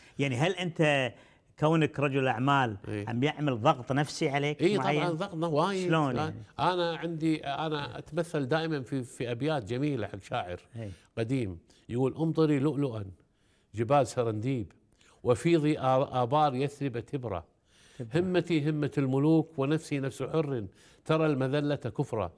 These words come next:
Speaker 1: مم.
Speaker 2: أنا إن عشت لست أعدم قوتا، وإذا مت لست أعدم قبرا".
Speaker 1: الله.
Speaker 2: اي هذه حقيقه هو هذا. يعني شنو بالله؟
Speaker 1: بس أنا أس-،
Speaker 2: عندك
Speaker 1: لا، خل-،
Speaker 2: الأموال شو تسوي فيها؟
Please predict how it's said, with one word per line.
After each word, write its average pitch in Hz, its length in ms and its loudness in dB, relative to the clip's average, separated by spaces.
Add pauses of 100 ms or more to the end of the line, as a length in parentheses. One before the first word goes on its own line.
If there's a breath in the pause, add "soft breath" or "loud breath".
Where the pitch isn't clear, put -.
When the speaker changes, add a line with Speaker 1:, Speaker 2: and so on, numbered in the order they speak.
(120 loud breath)
Speaker 1:
مم. 110 140 -10
Speaker 2:
أنا 143 240 2
إن 147 160 2
عشت - 360 -4 (380 soft breath)
لست 180 260 2
أعدم 147 460 2
قوتا، 123 360 0
وإذا 139 400 0
مت 170 260 0
لست 175 220 0
أعدم 123 300 -4
قبرا". 82 300 -6 (380)
Speaker 1:
الله. 98 420 -12 (160)
Speaker 2:
اي 220 180 -4
هذه 202 280 -6
حقيقه 147 400 -6
هو 131 240 -6
هذا. 113 180 -10 (180)
يعني 175 220 0
شنو 208 220 -2
بالله؟ 120 140 -2
Speaker 1:
بس 127 200 -2
أنا 233 200 2
أس-، - 180 -4
Speaker 2:
عندك 208 140 6
Speaker 1:
لا، 214 120 6
خل-، 202 60 2
Speaker 2:
الأموال 202 340 2
شو 208 60 -4
تسوي 208 240 0
فيها؟ 110 260 -6